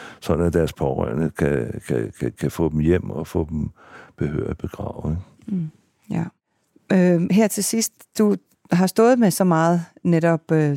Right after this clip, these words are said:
Speaker 2: død, mor og ulykke, hvis man kan sige det på den måde. Øh, hvordan kan du stadigvæk være et helt menneske, og du er jo en lun fætter med en god humor og sådan noget. Hvordan, hvordan kan det være, at du ikke bliver så mere påvirket af det end som så?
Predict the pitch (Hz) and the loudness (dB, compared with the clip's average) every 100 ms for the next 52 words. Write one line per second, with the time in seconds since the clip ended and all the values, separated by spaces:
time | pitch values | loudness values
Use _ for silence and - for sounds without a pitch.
0 | - 170 165 165 170 156 151 175 175 165 | 0 0 2 2 2 2 0 -2 -2 -6
1 | 170 156 170 - 175 170 165 165 165 160 | -6 -6 -6 -6 -4 -2 -4 -2 -2 0
2 | 165 160 151 143 143 139 _ _ _ - | 0 0 0 0 0 -4 _ _ _ 0
3 | 165 190 233 - 233 185 165 156 - 190 | 2 0 -2 -2 0 0 -2 -4 0 0
4 | 196 185 185 170 156 147 _ 180 165 202 | 2 0 0 2 0 -4 _ -4 0 0
5 | 190 175 175 180 196 175 175 170 160 156 | 2 0 0 -2 -2 -2 0 -2 0 -2
6 | - - - - - 175 202 220 190 196 | -4 -12 -20 -14 -2 2 4 2 2 2
7 | 190 208 180 165 160 190 190 180 196 190 | 2 2 4 2 0 0 -2 2 2 2
8 | 208 202 175 160 185 170 175 185 196 214 | 2 2 0 -2 -2 0 0 0 0 -2
9 | 202 202 214 214 214 208 202 202 185 196 | -2 -2 -4 -2 -2 0 0 -2 -2 -4
10 | 180 165 _ _ - 190 208 180 - 196 | -4 -6 _ _ -4 -2 0 0 0 -6
11 | 180 185 196 202 196 190 190 175 170 180 | -4 0 0 2 0 2 0 0 0 0
12 | 180 185 170 190 | -4 -6 -8 -8